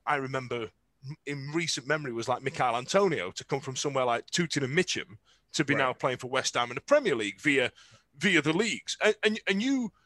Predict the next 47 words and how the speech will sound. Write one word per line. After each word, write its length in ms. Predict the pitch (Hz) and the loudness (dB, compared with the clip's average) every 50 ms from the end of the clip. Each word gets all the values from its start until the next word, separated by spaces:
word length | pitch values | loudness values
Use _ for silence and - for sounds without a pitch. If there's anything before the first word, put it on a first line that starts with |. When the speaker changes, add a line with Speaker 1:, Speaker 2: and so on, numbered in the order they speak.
| _ _ - | _ _ -2
Speaker 1:
you 220 | 160 247 285 262 | 0 2 2 2
had 120 | 220 - | 2 2
that 160 | - 190 - - | 2 2 2 4
similar 440 | - - - 247 226 214 208 196 - | 2 2 2 2 2 2 2 2 0
career. 460 | - - 196 196 202 247 247 226 202 | 0 -2 -2 -2 -2 0 0 2 2
That's 180 | 220 226 247 - | 2 2 0 0
something 260 | - 311 269 240 214 | 0 -2 -4 -6 -8
to 100 | - 151 | -6 -2
be 80 | 151 147 | 0 2
really 220 | 147 147 117 101 | 2 2 0 0
proud 400 | - - - 226 196 127 101 87 | -4 -2 -2 0 0 0 0 -2
of, 160 | 78 71 - | -6 -8 -4
right? 240 | - 95 131 - 165 | -2 0 0 0 0
You 100 | 175 180 | -2 0
must 220 | 190 208 - - - | 0 0 0 0 -2
be 80 | 165 | -2
going 300 | 143 165 160 156 147 143 147 | 0 0 0 0 0 0 0
like, 160 | 139 127 - | -2 -2 -2
"My 100 | 156 143 | -4 -6
football 400 | - - 233 - - - 151 - | -6 -4 -8 -6 -2 0 0 0
did 180 | - 165 147 - | 2 0 -2 -2
the 60 | 123 | -2
talking," 480 | - - 262 262 208 - - - 101 92 | -2 2 2 4 2 2 0 -4 -6 -6
and 100 | 101 135 | -4 -6
that's 200 | 160 - - 156 | -6 -6 -6 -8
what, 120 | - - | -8 -4
that's 180 | 170 165 - - | -4 -4 -4 -6
what 120 | 131 - | -10 -6
got 180 | 160 151 - 143 | -6 -6 -4 -2
me 100 | 165 214 | -2 -2
up 140 | 220 - | -2 -4
there. 100 | - - - - _ _ _ _ _ _ _ _ _ _ - | -6 -14 -14 -16 _ _ _ _ _ _ _ _ _ _ -8
Speaker 2:
That's 200 | 120 131 - - | -8 -8 -6 -6
how 200 | 131 120 117 110 | -6 -6 -6 -6
I 20 | |
was 160 | 101 95 - | -8 -10 -14
programmed. 720 | - _ - 120 127 131 123 - 104 92 90 87 90 - - - - | -14 _ -10 -8 -8 -6 -6 -8 -8 -8 -10 -14 -16 -18 -20 -18 -14
Um, 480 | 107 101 98 98 98 95 92 92 87 _ _ - | -12 -12 -10 -10 -12 -12 -14 -16 -20 _ _ -14
you 60 | - | -10
know, 100 | 104 101 | -10 -8
my 120 | 95 95 92 | -8 -10 -10
parents 800 | - - 120 113 110 107 104 101 - - - - - - - - _ _ _ _ _ 104 | -6 -4 -2 -2 -2 -2 -4 -8 -10 -14 -14 -12 -12 -14 -16 -18 _ _ _ _ _ -18
invested 520 | 104 101 95 92 110 110 110 - 104 104 | -16 -14 -10 -6 -4 -4 -4 -6 -10 -10
in 80 | 104 95 | -10 -10
me 160 | 101 98 98 | -8 -10 -10
a 80 | 95 90 | -10 -8
lot 260 | 98 107 - - | -8 -8 -10 -10